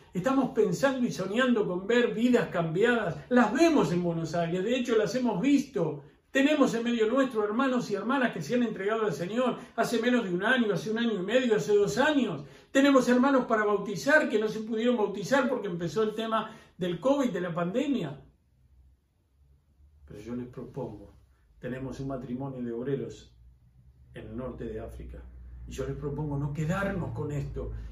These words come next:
mirar más allá. No importa quiénes seamos los que hoy estamos en la iglesia, sino preparémonos, empecemos a orar. No se conquista una etnia en China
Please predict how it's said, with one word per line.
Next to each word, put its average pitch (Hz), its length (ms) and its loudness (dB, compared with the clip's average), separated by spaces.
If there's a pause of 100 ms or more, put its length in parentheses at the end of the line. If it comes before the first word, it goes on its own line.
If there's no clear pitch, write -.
mirar 214 400 2
más 208 260 -2
allá. 196 400 0
No 214 160 0
importa 240 1000 4
quiénes 240 260 4
seamos 226 380 2
los 185 140 -2
que 202 140 4
hoy 254 260 8
estamos 233 840 2
en 185 160 -2
la 175 100 2
iglesia, 143 600 -4 (800)
sino 175 480 -2
preparémonos, 156 880 -4
empecemos 185 640 -2
a 170 80 0
orar. 196 500 -2
No 226 120 -2
se 233 180 -2
conquista 240 640 2
una 202 300 0
etnia 214 240 -2
en 185 140 -8
China 262 560 0